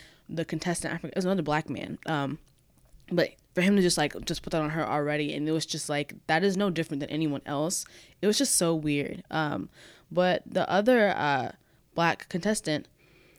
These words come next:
they're friends, by the way, Anne Sophie, uh, Petit Frere, uh, she even talks about how she just didn't like that trope on the show, and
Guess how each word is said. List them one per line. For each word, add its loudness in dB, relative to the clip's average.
they're 2
friends, 2
by -2
the -4
way, -4
Anne 2
Sophie, 0
uh, -2
Petit -2
Frere, 0
uh, 2
she -2
even 0
talks -4
about -2
how -2
she -4
just -4
didn't 4
like 0
that 0
trope -6
on -2
the -2
show, -2
and 0